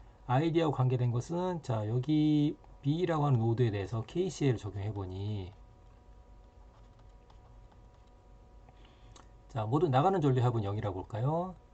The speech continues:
요렇게, 요렇게, 이렇게 세 개가 되겠죠. 그래서 아이디와 지엠브이지에스와 이렇게 나가는 것,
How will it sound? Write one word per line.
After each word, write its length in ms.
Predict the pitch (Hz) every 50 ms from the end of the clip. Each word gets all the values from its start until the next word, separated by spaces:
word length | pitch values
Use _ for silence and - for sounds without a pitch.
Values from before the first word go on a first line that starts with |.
| - - -
요렇게, 760 | 113 113 113 - - - - - 143 147 156 160 175 226 359 - - - -
요렇게, 680 | 120 101 104 - - - - - - - 147 151 160 165 - - - - -
이렇게 560 | 127 120 123 131 - - - - - 113 - - - - -
세 200 | - - - 156
개가 220 | 147 180 170 139 107
되겠죠. 580 | 101 82 90 - - - - 117 123 147 165 - - - - - - - - - - - -
그래서 440 | - - - - 120 120 131 135 - - - - - - - - - -
아이디와 1400 | 107 101 104 113 117 120 120 117 - - - 107 104 104 101 95 92 90 95 98 104 101 92 87 - - - - - - - - - - - - - - - - - - - - - - - - - - - - - - -
지엠브이지에스와 2750 | - - - 127 117 120 120 120 120 120 117 117 117 117 117 117 117 113 113 110 - - 113 104 110 113 117 120 120 120 113 - - - 117 104 104 104 104 - - - - - 104 101 95 98 104 104 95 95 - - - - - - - - - - - - - - - - -
이렇게 240 | 135 127 117 - 123
나가는 340 | 113 110 104 107 101 104 107
것, 320 | 110 139 151 156 160 165